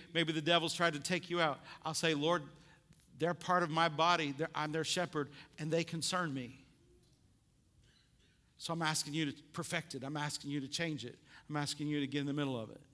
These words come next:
And I don't know how many times just with that simple prayer, things have changed. 'Cause I, I, you know, I haven't been perfect. <laughs> God knows.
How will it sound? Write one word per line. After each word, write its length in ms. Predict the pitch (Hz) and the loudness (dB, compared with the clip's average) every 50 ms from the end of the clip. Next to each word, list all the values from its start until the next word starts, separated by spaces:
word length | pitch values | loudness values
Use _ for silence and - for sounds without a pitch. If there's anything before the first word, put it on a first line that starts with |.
| - _ _ _ _ - - - - | -20 _ _ _ _ -20 -20 -14 -10
And 100 | 139 147 | -6 -4
I 60 | 156 | -2
don't 100 | 170 170 | 0 0
know 60 | 156 | 0
how 180 | 127 151 160 170 | 0 0 0 0
many 140 | 175 175 | -2 -2
times 320 | - 180 180 175 165 143 - | -2 0 0 0 0 0 -2
just 180 | 147 147 - | -2 -4 -4
with 120 | 165 156 - | -6 -6 -4
that 180 | 165 156 139 - | -4 -4 -2 -2
simple 300 | - 180 165 135 156 147 | -4 -4 -4 -4 -8 -10
prayer, 360 | - - 175 165 160 143 117 - - - - - _ | -6 -2 0 2 2 0 -2 -6 -14 -20 -20 -16 _
things 220 | - 160 160 143 120 | -8 -6 -6 -6 -6
have 140 | 131 117 - | -8 -8 -6
changed. 600 | - - 147 123 104 90 - - - - - - - - _ _ _ _ _ _ _ _ _ _ _ _ _ _ _ _ _ _ _ _ _ _ _ _ _ _ _ _ _ _ _ _ | -6 -6 -6 -8 -12 -14 -16 -14 -14 -14 -14 -16 -18 -20 _ _ _ _ _ _ _ _ _ _ _ _ _ _ _ _ _ _ _ _ _ _ _ _ _ _ _ _ _ _ _ _
'Cause 220 | - - 185 165 170 | -8 -6 -4 0 0
I, 80 | 156 - - - - - - | 0 -2 -2 -6 -10 -2 2
I, 220 | 165 180 185 - - - - - - - | 4 4 4 2 0 -6 -16 -20 -14 -8
you 100 | 165 160 | -4 -2
know, 180 | 170 175 170 175 | 0 0 0 0
I 120 | 170 160 | 2 2
haven't 160 | 180 196 202 202 | 2 2 4 2
been 120 | 214 208 | 2 2
perfect. 600 | 170 226 247 226 - - 170 - - - - - - - - - | 4 4 4 4 4 0 -6 -8 -10 -12 -18 -20 -20 -20 -16 -12
<laughs> 920 | - 165 - - - - _ _ _ - - - _ _ _ _ _ - - | -12 -12 -12 -14 -20 -20 _ _ _ -20 -20 -20 _ _ _ _ _ -12 -10
God 160 | - 143 131 | -8 -8 -6
knows. 440 | 131 127 117 113 113 127 131 135 | -8 -8 -8 -10 -12 -14 -16 -18